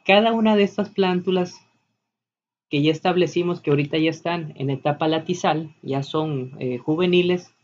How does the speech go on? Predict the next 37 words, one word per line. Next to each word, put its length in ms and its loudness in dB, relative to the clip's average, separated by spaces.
regresamos 480 0
a 100 -2
un 160 2
segundo 480 2
año, 320 -2
estas, 300 -2
todas 220 2
esas 240 0
plantas, 500 0
eh, 280 0
fueron 340 0
muestreadas. 720 -2
Aclaro, 760 2
no 160 0
sé 140 -2
si 120 2
ya 80 4
lo 140 0
comenté, 580 -2
pero 220 2
sí 160 -2
aclaro 300 -2
una 240 -4
cosa. 420 -4
Esto 500 2
es 160 -2
en 140 0
un 120 0
supuesto 760 -2
de 100 0
trabajar 500 -6
con 200 -8
censo. 500 -6
Nosotros 320 2
los 80 6
ingenieros 460 2
forestales 720 -2